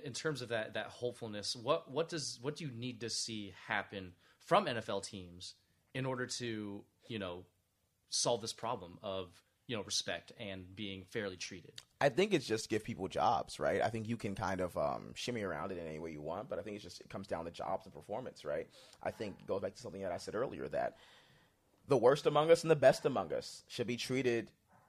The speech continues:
Speaker 2: with the same equity that the <laughs> worst among white quarterbacks and the best among white quarterbacks can be.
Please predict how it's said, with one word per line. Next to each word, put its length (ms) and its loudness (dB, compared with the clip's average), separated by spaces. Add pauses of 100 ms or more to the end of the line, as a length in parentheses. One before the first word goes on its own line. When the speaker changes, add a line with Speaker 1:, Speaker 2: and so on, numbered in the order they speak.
(120)
Speaker 2:
with 220 0
the 40 -8
same 260 0
equity 380 4
that 140 0
the 80 2
<laughs> 200 4
worst 220 10
among 240 6
white 180 10
quarterbacks 380 6
and 100 -6
the 40 -4
best 180 6
among 180 2
white 180 4
quarterbacks 340 0
can 100 -8
be. 140 -6